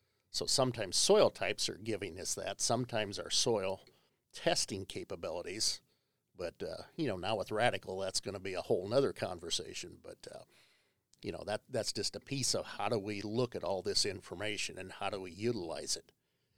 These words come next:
So it's back to understanding, what am I gonna do with my yield monitor data? And, you know, ultimately, I'm gonna tell you, we all need to be adjusting population based on water holding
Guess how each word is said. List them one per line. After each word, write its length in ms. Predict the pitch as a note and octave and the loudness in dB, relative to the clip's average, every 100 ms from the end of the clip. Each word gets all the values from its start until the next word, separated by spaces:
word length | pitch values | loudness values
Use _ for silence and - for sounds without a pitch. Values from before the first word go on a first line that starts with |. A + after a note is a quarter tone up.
| _ - | _ 0
So 320 | - A2+ - - - | 4 4 4 -10 -8
it's 180 | G#2+ | -4
back 320 | A2+ A2+ A2+ - | 2 2 2 0
to 140 | C3+ | 0
understanding, 640 | G#2+ G2 - B2+ A2 F#2+ - _ | 0 0 0 2 2 -2 -8 _
what 220 | G#2+ B2+ | 0 2
am 100 | D3 | 4
I 80 | C3+ | 2
gonna 220 | C3 A#2+ | 0 0
do 340 | A2 G2+ B2 A#2+ | -2 -2 0 0
with 340 | A2 A2+ - | 4 4 4
my 140 | G2 F#2 | -2 -4
yield 500 | F2+ A2 A2 G#2 G2 | -6 -4 -2 -4 -4
monitor 520 | F#2 F#2 F2 E2 E2 G2 | -4 -2 -4 -8 -10 -8
data? 400 | F#2+ F#2 D#2+ A#2+ _ _ _ _ _ - | -6 -4 -4 -6 _ _ _ _ _ -6
And, 320 | G#2 F2+ G#2 - - - | -4 -4 -10 -16 -14 -8
you 80 | |
know, 180 | E2+ E2 - | -8 -8 0
ultimately, 480 | C3+ C#3+ B2 - G#2+ | 2 2 0 0 -2
I'm 140 | G#2 | -2
gonna 180 | G2+ F#2+ | -4 -6
tell 220 | - G2+ | -4 -4
you, 220 | F#2 F#2+ - | -6 -10 -6
we 140 | G#2 | -4
all 300 | F#2+ A#2+ B2 | 0 2 2
need 200 | A2+ G#2+ | 0 -4
to 80 | F#2+ | -6
be 160 | G2 F#2+ | -6 -6
adjusting 800 | F2+ - A#2 A2+ - - G2 | -6 -2 0 0 0 -2 -6
population 840 | F2+ G#2 G2+ A#2 G2 G2 F2+ G2+ F2+ | -6 -6 -6 -6 -6 -6 -6 -6 -6
based 320 | G2 G2 - | -4 -2 -2
on 200 | F#2 F2+ | -4 -6
water 340 | F#2 G#2 G#2+ G2 | -4 -4 -4 -6
holding 280 | G2+ - | -8 -10